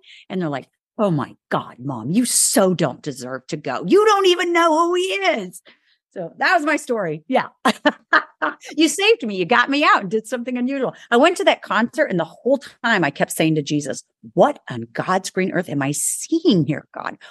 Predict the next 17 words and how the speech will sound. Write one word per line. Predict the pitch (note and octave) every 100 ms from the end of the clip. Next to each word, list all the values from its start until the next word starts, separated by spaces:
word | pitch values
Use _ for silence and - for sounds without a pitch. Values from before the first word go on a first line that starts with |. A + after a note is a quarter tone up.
| _
What | E3+ C4 -
are | B3
these | A3+ A3
pe-, | -
these | E3+ F3+
people | A3 G3+ A#3+
are | G#3+
worshiping? | D3+ F3+ F4 F4+ - - G3+ D3 - -
What | E3 A3+ -
is | F#3+ -
happening?" | E3+ D3 - A#2+ A2 - _ _ _ _
He | G3
still | E3+ A#3+ G#3+
hasn't | F3+ D#3
told | D3+ B2+
me, | C3
but | C3+ -